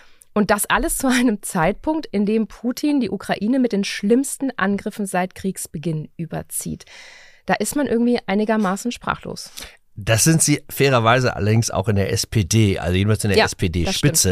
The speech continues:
Speaker 1: das stimmt.
Speaker 2: Also das war jetzt nicht so, dass, äh, die gesamte S P D
Speaker 1: Mhm.
Speaker 2: gesagt hat, „Ja, äh, toll, dass also Ralf Stegner, ja, der Mann aus, äh, Bordersholm, ja,
Speaker 1: <laughs>
Speaker 2: äh, <laughs> äh, und Rolf Mützenich uns den Weg weisen, ja, also endlich wieder, ähm,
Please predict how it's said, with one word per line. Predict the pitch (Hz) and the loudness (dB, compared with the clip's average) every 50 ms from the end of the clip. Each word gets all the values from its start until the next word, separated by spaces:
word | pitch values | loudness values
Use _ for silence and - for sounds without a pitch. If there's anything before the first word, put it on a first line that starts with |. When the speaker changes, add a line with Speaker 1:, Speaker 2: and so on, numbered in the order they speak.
| 107 123 | 2 2
Speaker 1:
das | - - | 0 -4
stimmt. | - - - - | -10 -10 -8 -2
Speaker 2:
Also | - 107 117 123 | 0 0 2 2
das | 127 117 - | 2 0 2
war | 123 | 2
jetzt | 123 127 120 - 139 | 2 2 0 2 2
nicht | 151 151 - | 2 2 2
so, | - 143 135 | 0 0 2
dass, | 127 127 117 - - | 2 0 0 -2 -4
äh, | - 131 107 | -2 -2 0
die | 117 107 | 0 2
gesamte | 110 104 104 120 135 120 117 | 2 2 2 2 2 0 0
S | 113 113 | -2 -2
P | - - 113 | -2 -2 0
D | 110 120 | 2 2
Speaker 1:
Mhm. | 117 | 0
Speaker 2:
gesagt | 120 104 107 95 | 0 0 -2 -2
hat, | 95 92 92 | -2 -2 -2
„Ja, | 92 151 160 165 160 139 135 135 - - - - - - | 0 0 2 2 0 0 -2 -2 -4 -6 -14 -12 -6 -2
äh, | 127 123 120 110 - - - - - - | 0 2 2 0 -2 -6 -16 -10 -4 -2
toll, | 160 156 147 147 151 151 135 | 0 2 4 4 4 4 4
dass | 127 120 117 - | 2 2 0 0
also | - 110 107 113 | -2 -2 -2 0
Ralf | 98 85 104 117 113 - | 0 2 2 2 2 0
Stegner, | - - - - 139 139 139 117 139 131 123 123 120 | -2 -2 -2 0 0 0 0 2 2 2 4 4 4
ja, | 95 90 98 | 4 2 2
der | 107 98 92 | 2 2 2
Mann | 95 90 85 98 110 | 2 2 0 -2 -2
aus, | 107 90 90 - - - - - | -2 -4 -4 -4 -6 -8 -8 -6
äh, | 104 87 | -6 -6
Bordersholm, | 78 76 82 - 113 110 95 98 104 113 117 - - - 139 165 - 185 196 175 156 113 | -6 -6 -4 -2 0 2 2 2 0 0 0 0 -2 -2 -2 -2 0 0 -2 -2 -2 -4
ja, | 87 90 101 - 127 - - - - - - - | -4 -2 0 0 0 0 -2 -12 -12 -8 -4 -2
Speaker 1:
<laughs> | 277 262 | 0 2
Speaker 2:
äh, | - 123 131 123 - - - 277 202 147 | 4 4 4 4 4 2 2 2 0 -2
<laughs> | - - - - 277 - - - | -4 -6 -6 -6 -6 -4 0 2
äh, | 139 135 139 156 | 4 6 6 4
und | 165 151 127 127 | 4 2 2 2
Rolf | - 113 123 127 120 - | 4 4 2 2 2 2
Mützenich | 131 139 165 - - 147 135 131 135 120 - | 2 2 2 2 2 2 2 2 0 0 -2
uns | 131 117 - | -2 -2 0
den | - 123 117 104 | 2 2 2 4
Weg | 123 147 160 160 - 120 | 4 2 0 0 -2 0
weisen, | 110 95 120 139 143 139 135 135 135 120 | 2 4 4 6 4 4 2 2 2 2
ja, | 107 107 123 127 110 | 4 4 4 2 2
also | - - 110 104 117 - | 0 -2 -2 -2 -2 0
endlich | - 160 170 175 175 170 156 151 139 117 120 | 2 4 4 4 4 2 0 -2 -2 -2 -2
wieder, | 131 131 135 127 120 120 110 - | -2 0 2 2 2 2 0 0
ähm, | 123 110 110 107 107 104 104 104 104 104 98 | 0 0 2 2 2 2 2 2 2 2 0